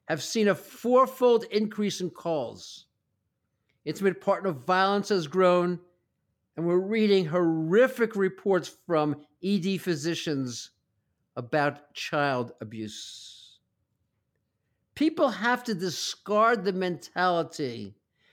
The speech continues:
that responding to the coronavirus is an all or nothing choice. If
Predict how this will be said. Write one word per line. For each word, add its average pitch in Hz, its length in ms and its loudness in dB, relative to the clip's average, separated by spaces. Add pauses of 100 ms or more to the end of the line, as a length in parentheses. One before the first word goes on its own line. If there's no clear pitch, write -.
that 180 120 0
responding 214 640 2
to 226 80 -2
the 214 80 2
coronavirus 170 1200 0 (500)
is 165 120 -4
an 180 120 2 (120)
all 226 640 6
or 165 160 0
nothing 156 600 0 (280)
choice. - 840 -8 (1200)
If 147 140 -10